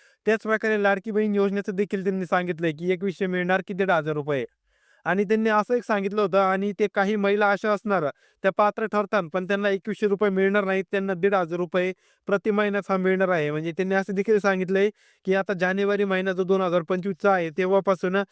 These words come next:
दोन गट तयार होणार, ज्यामध्ये महिलांना दीड हजार आणि एकवीसशे अशा दोन गटातील पैसे वाटप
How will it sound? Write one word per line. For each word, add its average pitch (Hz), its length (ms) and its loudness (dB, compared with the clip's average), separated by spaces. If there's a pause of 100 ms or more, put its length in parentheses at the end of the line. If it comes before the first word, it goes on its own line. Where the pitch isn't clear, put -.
(220)
दोन 202 260 6
गट 208 220 0
तयार 202 180 0
होणार, 156 300 -4
ज्यामध्ये 180 400 -2
महिलांना 185 440 0
दीड 196 240 2
हजार 180 280 0
आणि 175 280 -4
एकवीसशे 190 340 -4
अशा 180 240 0
दोन 185 300 0
गटातील 180 340 -2
पैसे 175 300 -2
वाटप 175 400 0